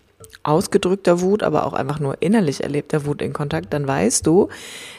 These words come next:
dass hier einfach deine Grenze ganz krass berührt wird, nämlich die Grenze davon, dass es eigentlich zu viel ist, dass du viel zu wenig mit dir in Kontakt bist, viel zu wenig in dem auftauchst, was du eigentlich möchtest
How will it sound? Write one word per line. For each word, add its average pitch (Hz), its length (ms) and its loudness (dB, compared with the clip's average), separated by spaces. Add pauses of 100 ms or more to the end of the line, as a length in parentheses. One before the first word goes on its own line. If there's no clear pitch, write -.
dass - 200 -2
hier 165 220 -4
einfach 147 180 -8
deine 143 200 -4
Grenze 156 360 -2
ganz 135 240 -4
krass - 460 -4
berührt 143 440 0
wird, - 200 -6
nämlich 139 220 -4
die - 100 -14
Grenze 143 340 -2
davon, 147 300 -4
dass 143 120 -2
es - 100 -2
eigentlich 147 260 -2
zu - 140 -6
viel 180 320 -4
ist, - 260 -4
dass - 160 0
du 143 240 2
viel 165 260 -2
zu - 180 -2
wenig 160 340 0
mit 143 180 -8
dir 196 180 2
in 220 100 -2
Kontakt 208 400 -2
bist, - 300 -2 (480)
viel 151 180 2
zu - 140 -2
wenig 147 260 4
in - 100 -4
dem 147 200 0
auftauchst, - 560 -4
was - 220 -4
du 175 180 -2
eigentlich 190 420 -2
möchtest 196 580 -2